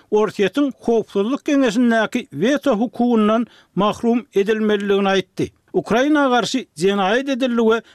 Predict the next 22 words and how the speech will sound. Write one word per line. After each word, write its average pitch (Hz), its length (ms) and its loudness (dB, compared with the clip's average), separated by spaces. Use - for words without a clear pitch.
biz 240 200 0
adalatly 190 720 -2
jeza 180 420 0
talap 190 260 -2
edýäris 233 500 0
diýip 220 180 -2
Zelenski 202 640 -2
aýtdy. 185 340 -4
Orsiýetiň 208 640 0
biziň 277 280 0
döwletimize 247 720 2
garşy 226 300 -4
eden 214 360 0
agresiýa 214 720 -2
jenaýatyna 214 680 0
jeza 185 420 2
berilmek 233 400 0
üçin 220 280 -2
ýörüýte 262 480 0
tribunal 214 600 0
öredilmeli. 190 720 0
Russiýa 262 500 0